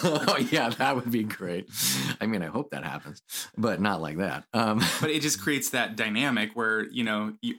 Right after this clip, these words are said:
Speaker 2: if you're, if I'm the other person, I'm like, "Oh, I kinda feel left out. Like, I don't know if he really gets me. Like, you're getting all this attention and all this understanding."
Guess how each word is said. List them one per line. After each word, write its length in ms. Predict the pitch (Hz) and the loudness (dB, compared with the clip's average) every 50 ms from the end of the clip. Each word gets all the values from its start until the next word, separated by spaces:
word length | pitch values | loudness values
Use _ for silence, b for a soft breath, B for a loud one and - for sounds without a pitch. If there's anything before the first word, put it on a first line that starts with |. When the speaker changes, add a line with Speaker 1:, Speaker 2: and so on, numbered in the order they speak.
| - - | -4 -6
Speaker 2:
if 160 | 123 - - | -4 -4 -2
you're, 120 | 127 - | -4 -2
if 120 | 123 - - | -2 2 2
I'm 160 | 151 160 151 | 2 2 2
the 80 | 127 | 2
other 140 | 113 101 113 | 2 0 -2
person, 320 | 110 - 151 143 143 131 123 | 0 0 0 0 2 0 0
I'm 140 | 117 117 | 0 0
like, 200 | 117 113 110 110 - - | -2 -2 -4 -8 -10 -10
"Oh, 200 | 143 143 131 123 | -8 -8 -6 -6
I 100 | 123 123 | -8 -8
kinda 220 | - - 131 123 | -6 -6 -6 -6
feel 220 | 117 - 131 123 117 | -4 -6 -6 -4 -4
left 240 | 113 120 120 120 - | -4 -6 -6 -6 -8
out. 260 | 127 127 123 113 110 | -4 -4 -2 -2 -2
Like, 180 | 110 117 117 123 | -4 -6 -6 -6
I 60 | 127 | -4
don't 160 | 131 131 123 | -2 0 0
know 60 | 120 | 0
if 80 | 117 113 | -2 -2
he 100 | - - | -2 -2
really 220 | 143 120 127 127 117 | 0 0 0 -2 -2
gets 240 | 123 117 117 - 107 | -2 -4 -6 -4 -2
me. 340 | 107 123 147 143 107 90 | 0 2 2 2 2 0
Like, 240 | 92 98 110 110 - | 0 -4 -4 -4 -2
you're 120 | 123 139 131 | -2 -2 0
getting 240 | 123 117 113 110 | 0 0 0 0
all 120 | 107 110 110 | -2 -2 -2
this 200 | 113 110 - - | -2 -4 -6 -6
attention 420 | - - 120 120 117 - 120 113 110 | -8 -4 -2 -2 -2 -2 -4 -4 -2
and 100 | 107 107 | -2 0
all 120 | 107 104 | 0 0
this 240 | 107 104 104 - - - | -2 -4 -6 -6 -8 -6
understanding." 720 | 113 107 95 - - 104 117 127 117 92 - - - | -8 -6 -8 -8 -8 -6 -4 -4 -4 -6 -8 -14 -18